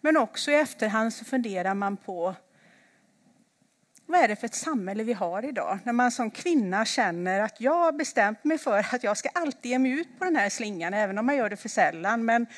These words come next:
men ändå det här att man som kvinna kan vara rädd för att möta män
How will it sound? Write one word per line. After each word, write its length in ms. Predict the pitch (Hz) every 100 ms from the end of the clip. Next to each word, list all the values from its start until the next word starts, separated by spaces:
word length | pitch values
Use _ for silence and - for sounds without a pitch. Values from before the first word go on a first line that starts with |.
| - - - - - -
men 140 | - 285
ändå 340 | 339 269 254
det 80 | 285
här 380 | 277 208 156 - -
att 480 | 220 214 _ - - _ _ _
man 240 | 254 262 254
som 180 | 247
kvinna 440 | 240 285 277 190 190
kan 220 | 226 220
vara 220 | 180 202
rädd 360 | 190 170 202 196 - _ _ _ _
för 120 | 240
att 160 | 226
möta 380 | 262 254 185 180
män 360 | 190 156 170